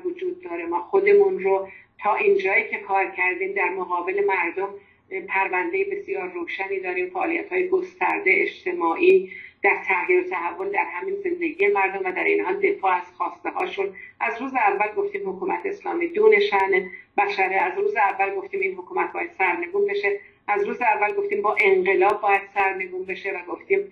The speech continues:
این جامعه شرایط این رو داره که بعد از سرنگونی جمهوری اسلامی حکومتی بیاد سر کار که بر اساس، به اصطلاح، تشکل در، در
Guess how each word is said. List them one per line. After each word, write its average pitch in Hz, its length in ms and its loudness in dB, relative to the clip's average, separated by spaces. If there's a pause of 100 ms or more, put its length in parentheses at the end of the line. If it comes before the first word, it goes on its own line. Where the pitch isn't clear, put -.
(340)
این 220 200 -2
جامعه 190 520 6
شرایط 170 540 0
این 180 200 -2
رو 180 80 -2
داره 175 340 -2
که 190 240 0 (280)
بعد 214 220 2
از 208 180 -6
سرنگونی 165 520 -8
جمهوری - 340 -12
اسلامی - 560 -6 (200)
حکومتی 202 600 6
بیاد 196 280 6
سر 180 260 -4
کار 175 260 -8 (100)
که 180 140 -2 (220)
بر 180 240 2
اساس، 196 400 -2 (720)
به 180 60 -2
اصطلاح، 196 200 -4 (120)
تشکل 196 840 0
در، 196 160 8
در 180 240 2